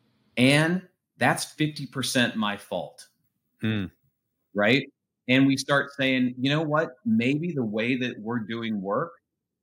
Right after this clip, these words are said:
Speaker 1: doesn't work as well for you. Where's it hard for you? Where are you struggling? What do you need and how could I help?" And if you could have that conversation, I mean, this is one of the things that came from the interviews. Almost every interview I had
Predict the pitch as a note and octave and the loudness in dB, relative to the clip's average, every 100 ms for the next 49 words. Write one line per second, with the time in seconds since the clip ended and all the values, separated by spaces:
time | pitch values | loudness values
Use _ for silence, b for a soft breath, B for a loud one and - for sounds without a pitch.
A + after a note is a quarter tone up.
0 | _ _ _ _ _ _ _ _ - C#3 | _ _ _ _ _ _ _ _ -2 0
1 | D#3+ D#3 G3 D#3 A2+ F#2+ - F#2 F#2 B2 | 0 -4 -6 -8 -6 -6 -6 -12 -8 -6
2 | F#3+ G3+ - C#3+ F3+ - F2+ F2 - C3 | -4 -4 2 2 2 -4 -8 -8 -4 0
3 | G3 G#3 - - D3+ E3+ C3 - _ _ | 0 0 -4 -2 0 0 -2 -12 _ _
4 | _ _ _ _ _ _ _ _ _ _ | _ _ _ _ _ _ _ _ _ _
5 | - C3+ F3+ F#3 D#3+ D#3 B2 A#2+ A#2+ A2 | 2 4 4 2 2 0 2 2 2 0
6 | F#2+ G#2 E2+ - _ _ _ _ _ _ | -2 -4 -6 -10 _ _ _ _ _ _
7 | _ - C#3 C#3+ - F3 F3 G3+ G#3 C#3+ | _ 2 4 4 2 0 2 0 0 -2
8 | A#2 C#3+ C3+ C3 - C3+ B2 E3 A#2+ C3+ | 0 0 2 0 0 -4 -2 -2 0 0
9 | G#3+ A#3 E3+ C#3+ C3 - C#3 C3 A#2+ C#3+ | -2 -2 -2 -2 -4 -4 -6 -4 -2 -2
10 | C3 G#2 - D#3 F#3 F#3+ - B2+ D3+ D#3+ | -2 -6 -4 0 0 0 -4 -2 -2 0
11 | F3+ F3+ F3 E3 D3+ B2+ A2 G#2 B2 D#3 | -2 -2 -4 0 2 2 0 -4 -4 -6